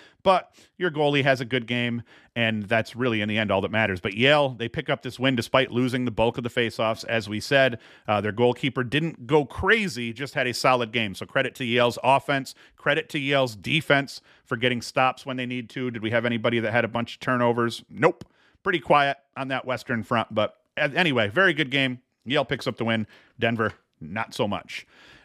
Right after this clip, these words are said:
Next game we are going to talk about here, once again, not that one. For some reason, that Georgetown game, it really wants to be higher up in this list here, but we don't have highlights to, uh, roll for that one because it's on that Flow Live T V, and I don't trust that they won't copyright strike me,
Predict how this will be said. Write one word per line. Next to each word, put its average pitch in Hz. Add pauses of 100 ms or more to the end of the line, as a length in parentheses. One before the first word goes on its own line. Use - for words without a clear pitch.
Next 202
game 160
we 143
are 160
going 151
to 151
talk 156
about 139
here, 113
once 120
again, 143
not 120
that 143
one. 92 (280)
For -
some 160
reason, 139
that 131
Georgetown 143
game, 110
it 107
really 143
wants 135
to -
be 120
higher 127
up - (240)
in 135
this 123
list 175
here, 117
but 113
we 120
don't 131
have 131
highlights 117 (400)
to, 127
uh, 113
roll 135
for 139
that 110
one 127
because 123
it's 117
on 127
that 120
Flow 127
Live 123
T 127
V, 131
and 113
I 113
don't 120
trust -
that 107
they 123
won't 110
copyright 104
strike 98
me, 92